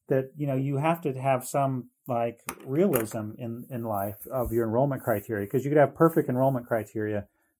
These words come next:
but then not be able to enroll anyone. And so particularly for outpatient trials, um, you know, for hospitalized trials, you know, you can get test turnaround really quick, you know, usually for most facilities,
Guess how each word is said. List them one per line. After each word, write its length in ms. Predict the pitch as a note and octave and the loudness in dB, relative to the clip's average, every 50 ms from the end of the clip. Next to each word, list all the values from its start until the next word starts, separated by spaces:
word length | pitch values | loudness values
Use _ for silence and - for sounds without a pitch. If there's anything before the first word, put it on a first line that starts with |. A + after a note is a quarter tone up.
| _ _ | _ _
but 120 | - A2+ - | -4 0 2
then 180 | D3 C#3 C3 | 2 2 4
not 220 | C3 B2+ B2 A#2+ - | 4 2 2 2 2
be 120 | B2+ B2 | 2 2
able 200 | A#2+ A2 A2+ A2 | 4 4 4 2
to 60 | A2 G#2 | 2 0
enroll 360 | G2+ G2 G#2+ A2 G#2+ G#2 F#2+ | 0 0 0 0 0 -2 -4
anyone. 380 | F2+ F2+ F#2 F#2+ - - - - _ _ _ _ _ _ _ _ - | -6 -10 -14 -16 -18 -20 -20 -20 _ _ _ _ _ _ _ _ -8
And 140 | A#2 A2+ A2+ | -6 -6 -2
so 140 | - B2+ A#2+ | 0 -2 0
particularly 500 | - - C3 - - A3+ A#3 C#4+ G3+ - | 0 -2 -2 -2 -2 -2 -2 -2 -2 -2
for 80 | D#3 A#2+ | -2 0
outpatient 640 | A#2+ C3+ D3 D3+ - - A2 G2+ - - G#2 - | 2 0 0 -2 -4 -8 -10 -10 -10 -12 -16 -16
trials, 580 | - - F2 - - - - - - C3 - - - | -12 -12 -12 -12 -12 -14 -16 -16 -18 -18 -18 -12 -6
um, 420 | D3 C3+ C3 B2 A#2+ A2+ G#2+ G#2 - _ - - | -2 0 0 0 0 -2 -6 -8 -12 _ -12 -8
you 80 | C3 | -8
know, 60 | B2 - | -6 -4
for 160 | D3 C3+ A#2+ | -2 -4 -2
hospitalized 560 | - - E3 E3 - - D#3 C#3+ C#3 C3+ C3+ | 2 4 4 4 4 4 6 6 6 4 4
trials, 400 | - C#3 B2+ B2+ B2+ B2 A#2 A2 | 2 2 4 4 4 2 0 0
you 80 | A#2+ A2+ | -2 -4
know, 140 | A2+ A2+ A2+ | -2 -2 -2
you 100 | A2 A2 | -4 -6
can 120 | G#2+ A2 | -6 -6
get 100 | A2 A2 | -6 -4
test 200 | - B2 A2+ - _ | -4 -4 -4 -4 _
turnaround 340 | - A#2+ A2+ A2 G#2+ G#2 G#2 | -8 -8 -6 -4 -4 -4 -4
really 140 | G2 F#2+ F#2+ | -6 -6 -8
quick, 360 | - - D3+ C#3 C3 C3 - - | -4 0 2 2 2 0 -4 -10
you 140 | C#3+ C3+ | -8 -6
know, 80 | A#2 G#2+ | -6 -4
usually 340 | G#2+ G#2+ A2 G2 - A#2 G#2 | -4 -4 -6 -4 -4 -4 -6
for 140 | - - G#2+ | -4 -4 -6
most 240 | G#2 G#2 G2+ - | -6 -6 -6 -8
facilities, 640 | - - - - A#2+ G#2+ G#2 G#2 G2+ G2+ G2+ - | -14 -16 -8 -4 -2 -2 -2 -2 -2 -4 -6 -8